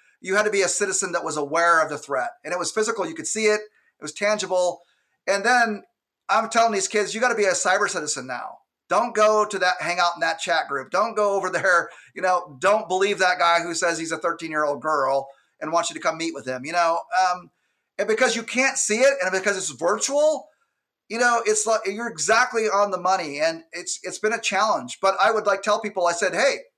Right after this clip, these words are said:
have you ever, uh, played a game that you didn't buy?"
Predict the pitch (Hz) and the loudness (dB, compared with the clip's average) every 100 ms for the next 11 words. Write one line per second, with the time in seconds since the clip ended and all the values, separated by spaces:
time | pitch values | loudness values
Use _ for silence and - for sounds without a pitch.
0 | _ _ _ _ _ - 202 226 240 233 | _ _ _ _ _ -2 -2 0 0 2
1 | 247 196 190 175 175 208 - 147 180 202 | 0 -2 0 -2 2 0 0 -2 -4 -6
2 | 175 165 170 123 131 151 220 226 | -8 -6 -6 -4 0 2 0 -2